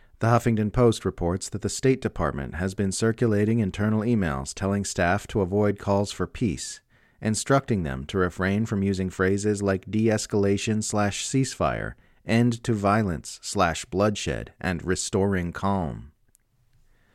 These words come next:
Asked about progressive congressional members calling for a ceasefire,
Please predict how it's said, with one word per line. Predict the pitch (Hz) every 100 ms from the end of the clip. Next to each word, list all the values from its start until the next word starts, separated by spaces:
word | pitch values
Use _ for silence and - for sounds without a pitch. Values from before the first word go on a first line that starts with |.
| _ _ _ _ _ _ -
Asked | - 120 -
about | 123 110
progressive | 113 107 110 110 113
congressional | - 101 101 120 - 104
members | 85 71 67 69
calling | - 101 101
for | - 82
a |
ceasefire, | 78 - 131 - 65 50 55